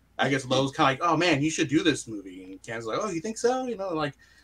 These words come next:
like, "I don't know. I don't know about this. You know, I don't know them and this and that." So we just started talking, and then I guess, you know, she just liked what we showed her, like, our trailers and stuff, and just took it from there, and then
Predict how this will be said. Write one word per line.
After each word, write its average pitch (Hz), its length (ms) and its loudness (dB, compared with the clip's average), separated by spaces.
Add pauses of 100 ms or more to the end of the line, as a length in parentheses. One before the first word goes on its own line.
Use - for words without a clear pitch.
(160)
like, 139 140 -8
"I 190 80 -4
don't 190 140 -6
know. 202 180 -6
I 185 80 -6
don't 185 160 -6
know 190 140 -4
about 175 260 0
this. 165 240 0
You 156 60 0
know, 151 100 6
I - 40 6
don't 160 120 4
know 165 160 4
them 160 340 4
and 147 100 0
this 151 120 -2
and 147 80 -2
that." 143 100 -2
So 160 80 8
we 160 80 12
just 151 100 6
started 143 200 8
talking, 143 400 6
and 139 120 4
then 131 200 0 (100)
I 120 60 2
guess, 127 240 -2
you 117 80 -4
know, 117 160 -2 (360)
she - 160 -6
just 117 280 -6 (540)
liked 135 340 8
what 127 220 0
we 127 120 -2
showed 139 340 4
her, 135 140 4
like, 127 160 4
our 113 140 4
trailers 165 500 8
and 151 120 0
stuff, 160 340 2
and 110 200 -4 (340)
just - 120 -12
took 160 120 4
it 151 60 0
from 151 140 6
there, 165 280 8
and 135 120 2
then 123 300 -4